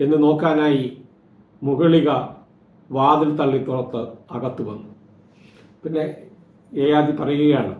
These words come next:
മുകളിക വന്നു, പക്ഷേ അവർക്ക് ഇന്നലെ രാത്രി ഇന്ന് ഇങ്ങനെയൊന്നും സംഭവിച്ചതായ ഒരു ഭാവമേ ഇല്ല. അവൾ ഇന്നലെ രാത്രിയിൽ തൻ്റെ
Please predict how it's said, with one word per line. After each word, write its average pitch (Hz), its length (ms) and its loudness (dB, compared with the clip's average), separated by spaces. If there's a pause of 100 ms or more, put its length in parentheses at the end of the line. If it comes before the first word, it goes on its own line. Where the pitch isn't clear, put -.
മുകളിക 143 320 0 (100)
വന്നു, 156 240 2
പക്ഷേ - 160 -6 (140)
അവർക്ക് 165 240 -2 (580)
ഇന്നലെ 165 300 4
രാത്രി 160 240 0 (100)
ഇന്ന് 165 140 0 (160)
ഇങ്ങനെയൊന്നും 160 420 0 (100)
സംഭവിച്ചതായ 147 680 0
ഒരു 135 80 -2 (120)
ഭാവമേ 139 460 0 (120)
ഇല്ല. - 120 -10 (1400)
അവൾ 175 140 0 (1200)
ഇന്നലെ 175 300 2
രാത്രിയിൽ 170 400 2 (120)
തൻ്റെ 151 200 2